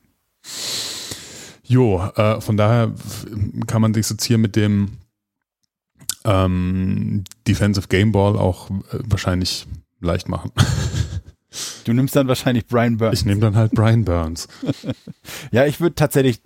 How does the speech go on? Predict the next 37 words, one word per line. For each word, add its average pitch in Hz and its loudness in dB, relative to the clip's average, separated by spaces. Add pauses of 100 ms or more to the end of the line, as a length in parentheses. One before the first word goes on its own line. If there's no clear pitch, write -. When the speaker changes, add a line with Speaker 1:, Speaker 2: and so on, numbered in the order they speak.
Speaker 2:
äh, 113 0
äh, 107 -2
Yetur 107 0
Gross-Matos 95 -6
nehmen. 95 -6
Speaker 1:
Auch 90 -2
gut. - -10 (240)
Speaker 2:
Äh, 98 -2
auch 101 -2
weil 107 4
ich 98 -2
ihn 101 2
nur 101 2
einmal, 104 2
also 95 -2
ich 95 -4
habe 104 0
ihn 107 0
nur 104 -2
einmal 107 0
gesehen, 101 0
aber 107 2
wie 98 -4
gesagt, 90 -8
das 98 -8
war 98 -4
f-, - -14
also 95 -4 (200)
Brian 113 2
Burns 120 2
für 127 0
seine 110 2
Insgesamtleistung 135 0
dann 151 2
wahrscheinlich, 156 2
äh, 127 -2
weil 95 0